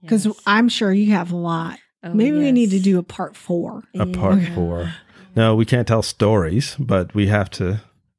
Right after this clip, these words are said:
Speaker 1: We can tell
Speaker 3: The
Speaker 1: stories if we want. But go
Speaker 3: Okay,
Speaker 1: ahead.
Speaker 3: I'll
Speaker 1: What's
Speaker 3: leave
Speaker 1: your
Speaker 3: it,
Speaker 1: takeaway?
Speaker 3: I'll, I'll leave it to recording on. You could tell stories.
Speaker 1: Okay. What's your, what's your
Speaker 2: <laughs>
Speaker 1: takeaway?
Speaker 2: On wh-, on wh-, which topic?
Speaker 1: Just in general.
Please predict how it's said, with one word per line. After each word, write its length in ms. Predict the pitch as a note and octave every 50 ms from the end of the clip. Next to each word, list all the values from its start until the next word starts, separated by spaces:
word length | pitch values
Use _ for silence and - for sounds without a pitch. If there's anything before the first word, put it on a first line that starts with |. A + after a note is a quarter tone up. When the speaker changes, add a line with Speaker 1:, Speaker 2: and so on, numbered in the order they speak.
| _ _ _ _ _ _
Speaker 1:
We 180 | A#3+ B3 F4
can 140 | - - _
tell 160 | - - A#4 F4
Speaker 3:
The 140 | G#3+ - G#2+
Speaker 1:
stories 340 | - G3+ G3 G3 G3+ G3
if 140 | G3 F#3 F#3+
we 80 | F#3+ F#3
want. 440 | F3 E3+ E3+ D#3+ D#3+ E3+ G3 C4+ G4+ _ _ _ _ _ _ _ _ _ _ _ _
But 140 | G#3 G#3
go 80 | - A#2
Speaker 3:
Okay, 60 | A2+
Speaker 1:
ahead. 120 | A2 - G#2+
Speaker 3:
I'll 100 | A2 A#2
Speaker 1:
What's 80 | - B2+
Speaker 3:
leave 60 | B2+
Speaker 1:
your 100 | B2+ C3
Speaker 3:
it, 40 | C3
Speaker 1:
takeaway? 460 | - B3 A3 F#3+ G3+ G3 F3+ F3 F3 E3+
Speaker 3:
I'll, 140 | G#2 A2 A2+
I'll 220 | A2 A2+ A2+ A#2 A2+
leave 220 | A2+ A2+ A2 G#2
it 80 | A2 G2
to 80 | G#2 G2+
recording 440 | G2+ F#2+ - - G#2 G2 G2 F#2+ F#2+
on. 180 | F#2+ F2+ F2+ F#2+
You 60 | F#2+
could 160 | F#2 - G2 -
tell 160 | F#2 F2 D#2+
stories. 240 | - - F#2+ D#2+ -
Speaker 1:
Okay. 300 | G3+ G3+ G3 G3 G3 F#3
What's 240 | F#3 G3+ A3+ A3 -
your, 120 | A#3 G#3+ A3 B3+
what's 340 | G#3+ A3 A#3+ A#3+ - - -
your 200 | B3 A#3+ A3 A3
Speaker 2:
<laughs> 120 | G#3 - A3
Speaker 1:
takeaway? 520 | G3+ F#3 - F3+ F3 E3+ E3 E3 E3+ F3 - _ _ _ _ _ _ _ _ _ _ _ _ _
Speaker 2:
On 240 | - F#3+ A3+ G3+ F#3+
wh-, 160 | F#3+ - -
on 140 | F3 F#3 F#3+ F3+
wh-, 260 | F#3+ F3 E3 D#3 E3 G3
which 200 | F#3+ - - -
topic? 220 | F3+ D#3+ D#3+ G3+
Speaker 1:
Just 280 | F3+ A3 A#3+ F#3+ F#3+ -
in 120 | G#3 G3
general. 260 | F3+ F3 F3+ C#3+ C#3